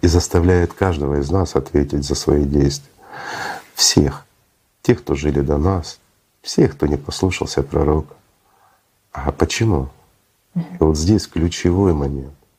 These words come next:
Speaker 1: Ведь пророк нам оставил фундамент для построения созидательного общества. Можно его называть как хотите, но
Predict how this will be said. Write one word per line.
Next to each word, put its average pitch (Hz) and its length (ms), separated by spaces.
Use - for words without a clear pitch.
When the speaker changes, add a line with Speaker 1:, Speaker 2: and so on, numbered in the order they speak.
Speaker 1:
Ведь 80 400
пророк 107 400
нам 90 180
оставил 85 440
фундамент 73 840
для 85 160
построения 85 600
созидательного 71 760
общества. - 400
Можно 110 200
его 92 100
называть 87 460
как - 180
хотите, - 460
но 87 320